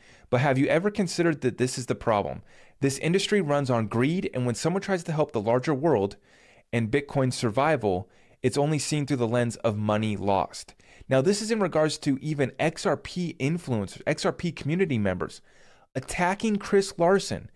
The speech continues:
saying that it's a bad look that he's going after Bitcoin proof of work.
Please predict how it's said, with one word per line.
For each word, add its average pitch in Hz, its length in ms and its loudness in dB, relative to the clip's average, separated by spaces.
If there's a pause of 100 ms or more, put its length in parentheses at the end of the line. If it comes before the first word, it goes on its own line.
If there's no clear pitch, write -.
(260)
saying 175 300 2
that 160 140 2
it's 160 180 0
a 127 140 2
bad 147 560 0
look 120 540 0 (420)
that 135 80 2
he's 139 300 2
going 143 320 2
after 123 280 0
Bitcoin 120 440 0
proof 110 220 -2
of 101 60 -2
work. - 380 -4